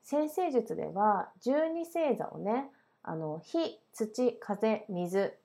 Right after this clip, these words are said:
の四つのエレメントに分けて考えるんですけれども、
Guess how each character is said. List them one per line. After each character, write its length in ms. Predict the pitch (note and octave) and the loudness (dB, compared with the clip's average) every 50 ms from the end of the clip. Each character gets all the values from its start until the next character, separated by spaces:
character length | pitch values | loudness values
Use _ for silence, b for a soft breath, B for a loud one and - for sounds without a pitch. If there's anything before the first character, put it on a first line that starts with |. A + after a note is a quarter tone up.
| _ _ - | _ _ 0
の 300 | C4+ D4+ C#4+ A3 E3+ D#3+ | 2 4 4 4 4 2
四 120 | F3 F#3 F#3+ | 2 0 0
つ 180 | - - F#4+ F#4 | 0 -2 0 2
の 100 | F4 C#4 | 4 4
エ 80 | A#3+ | 4
レ 140 | G#3 F#3 F3 | 4 4 4
メ 140 | E3 D#3+ D#3 | 2 2 0
ン 60 | D3+ | 0
ト 120 | - D3+ | -2 -4
に 80 | D3 D3 | -2 -2
分 160 | D3 D3 D3 | -4 -4 -4
け 120 | - D3 - | -4 -4 -4
て 220 | C#3 B2 - - - | -4 -6 -8 -6 -4
考 300 | G3 F#3 F3 E3+ F3 F3+ | -2 -2 0 0 0 0
え 120 | F3+ F3 D#3+ | 0 0 -2
る 140 | D#3 D3 | -4 -6
ん 60 | C#3+ C#3+ | -6 -6
で 120 | C#3+ C#3+ | -8 -8
す 80 | - - | -10 -10
け 140 | - E3 | -10 -8
れ 100 | D#3+ D#3 | -6 -6
ど 100 | D#3+ D#3+ | -6 -6
も、 440 | F3+ A3 C4 C4+ B3+ A3 - - b | -2 0 2 4 4 2 2 0 b